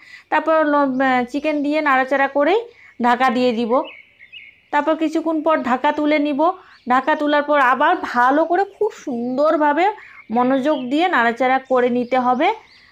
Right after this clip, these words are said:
নাড়াচাড়া করে নিয়ে দেখুন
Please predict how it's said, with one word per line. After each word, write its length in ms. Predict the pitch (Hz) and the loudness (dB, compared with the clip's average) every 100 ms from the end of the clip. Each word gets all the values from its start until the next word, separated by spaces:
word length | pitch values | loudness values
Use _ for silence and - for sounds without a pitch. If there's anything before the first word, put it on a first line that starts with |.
| _ | _
নাড়াচাড়া 540 | 233 240 254 269 262 | 0 0 0 0 0
করে 320 | 262 262 254 254 | 0 0 0 0
নিয়ে 460 | 254 262 311 440 480 - - 196 | 0 0 0 -2 -6 -18 -16 -2
দেখুন 400 | 240 240 339 | -2 -2 -4